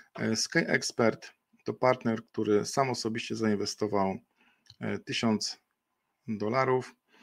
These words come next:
Struktura łącz-, łącznie z naszą inwestycją musi mieć dziewięćdziesiąt tysięcy dolarów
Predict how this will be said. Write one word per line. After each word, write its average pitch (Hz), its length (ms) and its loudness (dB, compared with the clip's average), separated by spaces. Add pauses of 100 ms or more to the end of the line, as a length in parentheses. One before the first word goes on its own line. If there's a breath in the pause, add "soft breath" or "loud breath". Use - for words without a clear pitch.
(200 loud breath)
Struktura 127 640 2
łącz-, 117 380 4
łącznie 120 380 0
z 107 80 -6
naszą 123 240 0
inwestycją 110 580 -2
musi 107 320 0
mieć 98 180 -2
dziewięćdziesiąt 117 520 -4
tysięcy 123 380 -4
dolarów 123 460 4